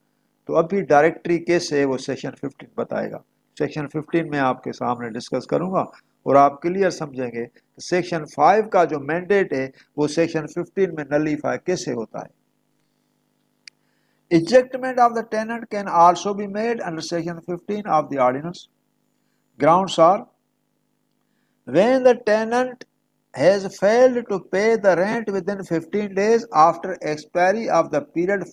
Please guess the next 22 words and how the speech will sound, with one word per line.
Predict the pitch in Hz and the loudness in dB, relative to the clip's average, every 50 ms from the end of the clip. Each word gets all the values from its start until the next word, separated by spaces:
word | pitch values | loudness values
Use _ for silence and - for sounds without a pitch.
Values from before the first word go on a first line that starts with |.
| - - | -4 0
fixed | 233 285 302 285 294 - - 202 165 156 | 2 2 2 2 0 -4 -8 -8 0 4
by | 185 196 208 202 | 6 6 6 4
mutual | 165 135 131 131 160 208 240 247 240 240 _ - 240 233 233 196 - - 175 190 | 0 -4 -6 -8 -6 -6 -4 -6 -6 -8 _ -2 0 0 0 -2 -2 -2 0 0
agreement। | 196 175 160 - 208 202 196 190 202 214 240 247 262 233 - 165 - - - _ _ _ _ _ _ _ _ _ _ _ _ _ _ _ _ _ _ _ _ _ _ _ _ _ - | 0 0 -2 -4 -6 -6 -4 -4 -2 -2 -2 -2 -2 -4 -4 -6 -6 -6 -8 _ _ _ _ _ _ _ _ _ _ _ _ _ _ _ _ _ _ _ _ _ _ _ _ _ 0
यहां | 127 165 190 202 208 214 220 - - 156 160 | 2 4 4 4 4 2 0 0 4 6 6
आप | 170 175 175 175 - | 6 6 4 2 -2
concentrate | 185 180 160 - 175 170 165 160 156 147 - - | -4 -4 -2 -4 -6 -8 -4 -4 -6 -6 -2 0
करना | 151 139 143 170 202 202 | 0 0 0 2 2 2
और | 185 160 135 | 2 2 0
मेरे | 139 143 143 139 | -2 -2 -2 -2
साथ | 139 - 151 151 147 117 110 | 0 2 4 4 4 4 2
बैठना। | 135 156 156 156 131 110 - - _ _ _ _ _ _ _ _ _ _ _ _ _ _ _ _ _ _ _ | 2 0 0 0 -6 -14 -16 -18 _ _ _ _ _ _ _ _ _ _ _ _ _ _ _ _ _ _ _
मैं | 120 120 165 233 254 254 | -2 0 2 4 4 6
ये | 240 233 226 | 4 4 4
कहता | 226 202 185 180 175 - 165 | 4 4 4 4 4 2 0
हूं, | 151 139 139 175 233 - _ _ _ - | 0 0 0 -2 -6 -8 _ _ _ -6
मैं | 175 226 247 226 | -4 0 4 6
आपको | 208 202 196 202 - 170 | 6 6 6 4 0 -2
समझाता | - - 160 156 151 151 143 139 139 135 127 | -2 -2 -4 -2 2 4 4 4 4 2 -2
हूं, | 131 143 175 - - _ _ - | -4 -4 -6 -8 -12 _ _ 4
आप | 139 170 190 208 208 - 190 | 4 6 6 4 2 0 -6
मुझसे | 175 170 - - 170 170 | -12 -10 -8 -6 -4 -4